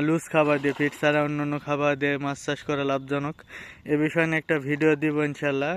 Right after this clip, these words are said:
সময়ের অপেক্ষায়, সময় অপেক্ষা করুন। আল্লাহ তাআলা যদি আমাকে সুস্থ রাখে, এই বিষয় নিয়ে আমি খুব অল্প দিনের মধ্যেই ভিডিও দিব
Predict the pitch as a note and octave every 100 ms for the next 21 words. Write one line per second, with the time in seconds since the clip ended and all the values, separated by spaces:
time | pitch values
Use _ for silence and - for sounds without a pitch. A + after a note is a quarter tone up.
0 | F#3 - C#3+ C#3 C#3 C3+ C#3+ - D3+ D#3+
1 | D#3 C#3+ C#3 C3+ A#2 C#3 - C3 C#3 C#3+
2 | C#3+ E3 - - - C3 C3+ C3+ C3+ C#3
3 | C3+ C#3 C#3 C3+ C#3 C#3 D3+ - D3+ D3
4 | D3 D#3 C#3 C3+ C#3 C#3 C3+ C3+ C#3 B2
5 | B2+ B2+ C3 C3 C3 C3 B2+ C#3 C3 C3+
6 | C3+ B2+ C3